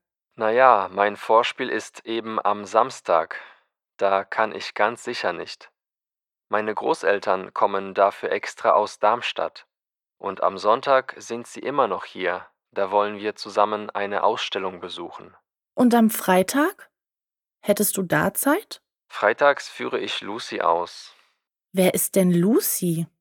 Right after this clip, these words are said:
Speaker 1: Die Hündin von unserem Nachbarn. Ich jobbe als Hundesitter und bringe Lucy jeden Freitag zum See.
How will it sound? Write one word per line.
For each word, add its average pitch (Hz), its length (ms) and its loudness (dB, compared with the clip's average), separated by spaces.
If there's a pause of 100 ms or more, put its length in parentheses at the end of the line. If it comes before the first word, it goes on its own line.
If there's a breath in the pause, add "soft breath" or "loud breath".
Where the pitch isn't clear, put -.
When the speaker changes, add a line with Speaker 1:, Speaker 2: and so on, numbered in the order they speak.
(440)
Speaker 1:
Die 101 100 -8
Hündin 120 340 -6
von 101 200 -2
unserem 98 480 -4
Nachbarn. 87 600 -2 (680)
Ich - 200 -10
jobbe 135 260 4
als 104 340 0
Hundesitter 120 640 -2
und 95 260 -10
bringe 107 220 -4
Lucy 110 320 -8
jeden 110 260 -10
Freitag 110 480 -2
zum 98 220 -14
See. 98 340 -8